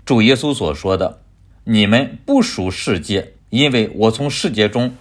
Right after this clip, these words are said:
拣选了你们。”也就是说，基督徒本来不属于这个世界，我们已经被神分别出来，成为神的儿女，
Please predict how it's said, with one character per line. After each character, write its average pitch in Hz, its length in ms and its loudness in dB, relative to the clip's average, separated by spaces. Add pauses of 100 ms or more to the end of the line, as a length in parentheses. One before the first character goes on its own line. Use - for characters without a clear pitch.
拣 123 260 2
选 131 180 2
了 87 100 0
你 80 120 -8
们。” 71 180 -10 (540)
也 214 160 4
就 247 140 2
是 180 100 0
说， 165 320 -4 (100)
基 226 160 0
督 294 200 0
徒 165 180 -2
本 104 300 2
来 151 100 4
不 294 220 2
属 98 320 -4
于 95 160 -2
这 101 260 2
个 107 80 -2
世 104 300 -6
界， 104 260 -2 (480)
我 104 160 4
们 156 180 2
已 95 220 -4
经 196 220 0
被 208 280 2
神 85 380 -2 (100)
分 294 320 0
别 214 180 -2
出 - 200 -4
来， - 220 -4 (100)
成 135 200 2
为 135 120 4
神 117 260 -2
的 220 100 4
儿 110 200 2
女， 90 220 -4